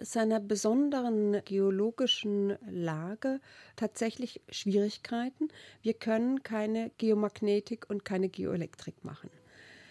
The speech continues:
Nicht an den Felsen, weil die Felsen vulkanischen Ursprungs sind. Wir können Geomagnetik, Geoelektrik nur an einigen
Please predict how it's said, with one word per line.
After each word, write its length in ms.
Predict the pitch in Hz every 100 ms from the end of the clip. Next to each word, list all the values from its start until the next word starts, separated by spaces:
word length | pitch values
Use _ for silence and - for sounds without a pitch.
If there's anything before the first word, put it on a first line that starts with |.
| - - _ _
Nicht 400 | 220 262 311 -
an 100 | 240
den 140 | 226 226
Felsen, 480 | - 208 233 - 392 427 _ _ _
weil 220 | 190 208
die 140 | 226 247
Felsen 640 | - 196 294 302 254 269 -
vulkanischen 640 | - 214 190 185 196 - -
Ursprungs 760 | 170 151 - - 151 151 -
sind. 340 | 151 135 147 -
Wir 80 |
können 400 | 208 - 233 240
Geomagnetik, 880 | 233 214 214 214 208 - 220 254 247
Geoelektrik 760 | - 208 208 196 202 - 233 -
nur 300 | 220 233 233 - - -
an 180 | 208 208
einigen 520 | - 214 220 220 214